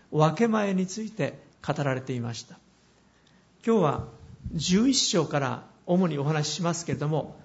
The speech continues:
八章、九章、十章についても簡単に触れておきたいと思います。レビ記の八章は、奉仕をする前に祭司たちが性別されなければならない、清めを受けなければならない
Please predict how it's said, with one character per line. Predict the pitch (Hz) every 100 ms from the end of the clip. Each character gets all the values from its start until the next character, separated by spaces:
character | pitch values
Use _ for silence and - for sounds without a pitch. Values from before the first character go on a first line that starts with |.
| -
八 | - 240
章、 | 247 220 185
九 | 185 208 190
章、 | 170 151
十 | 147 220
章 | - 190
に | 170
つ | 160 202
い | 180
て | 170
も | 143 - - _ _
簡 | - 240
単 | 233 220
に | 160
触 | 165
れ | 156
て | 160
お | 147
き | -
た | 147
い | 143
と |
思 | 127 127
い | 127
ま | 120
す。 | - - - _ _ _ _ _ _
レ | 165 202
ビ | 220 285
記 | 226
の | 165
八 | 196
章 | 190 - 147 123
は、 | 147 120 - - _ _ _ _ _
奉 | - 262 277
仕 | - 180
を | 131
す | -
る | 165
前 | 170 160 131
に | 160 139 - - _
祭 | - - 214 208
司 | 190
た | 156
ち | - 139
が | 139 - - - -
性 | - 214 233 247
別 | 220 220 -
さ | - 185
れ | 185
な | 190
け | 196
れ | 202
ば | 143
な | 123 120
ら | 123
な | 123 139
い、 | - - _ _ - - -
清 | - 214 226
め | 240
を | 214 151
受 | 151
け |
な | 156 160
け | 147
れ |
ば | 131
な | 131 127
ら | 143
な | 147
い | 160